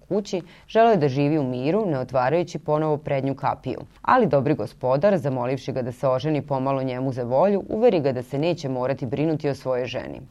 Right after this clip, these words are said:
Tada se stari ključar obaveza po dužnosti na taj brak. Na dan zaruka, Marija Fik je oslobođena svih svojih razloga i, ne mogavši ništa da prebaci svom udvaraču, zatraži veliki miraz i otkupninu zbog oduzimanja nevinosti.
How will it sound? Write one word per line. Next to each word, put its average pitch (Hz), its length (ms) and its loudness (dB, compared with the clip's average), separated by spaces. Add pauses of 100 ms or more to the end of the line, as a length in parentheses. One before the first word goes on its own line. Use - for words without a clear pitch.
(220)
Tada 226 220 6
se 139 140 -4
stari 147 320 2
ključar 139 500 0
obaveza 135 520 0
po 135 140 -6
dužnosti 139 480 -4
na 135 100 -2
taj 127 200 -2
brak. - 460 -12 (720)
Na 147 120 0
dan 131 300 0
zaruka, 175 460 4
Marija 190 380 2
Fik 175 280 -6
je 139 60 2
oslobođena 139 600 0
svih 208 220 -6
svojih 151 300 0
razloga 139 500 0
i, 131 100 -2
ne 131 100 -4
mogavši 143 460 0
ništa 165 280 -2
da 131 100 -2
prebaci 139 480 -2
svom 131 280 -4
udvaraču, 123 600 -4 (300)
zatraži 147 480 2
veliki 156 460 2
miraz 160 480 0
i 139 100 -2
otkupninu 139 600 -2
zbog 151 220 -2
oduzimanja 139 540 -2
nevinosti. 65 640 -10